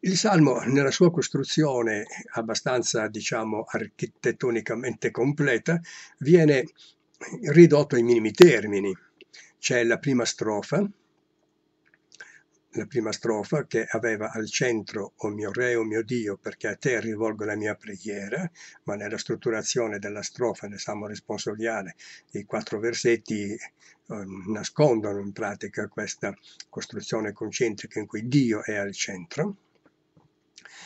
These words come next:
E la, e la seconda e la terza strofa del salmo responsoriale sviluppano solo la prima parte,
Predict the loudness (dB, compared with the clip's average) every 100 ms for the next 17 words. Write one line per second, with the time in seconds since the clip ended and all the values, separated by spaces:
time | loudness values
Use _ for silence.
0 | -20 -20 _ _ -12 -8 -2 2 4 2
1 | 0 0 2 2 0 2 2 4 2 2
2 | 2 2 -2 0 0 0 -2 -4 -2 0
3 | 0 0 -2 -2 2 4 4 2 -2 -6
4 | -8 -20 -12 2 4 6 2 0 -2 0
5 | 0 2 0 -4 -18 -12 -4 -4 -4 _
6 | 4 6 6 4 -2 -6 -8 -8 -10 -12
7 | -10 -8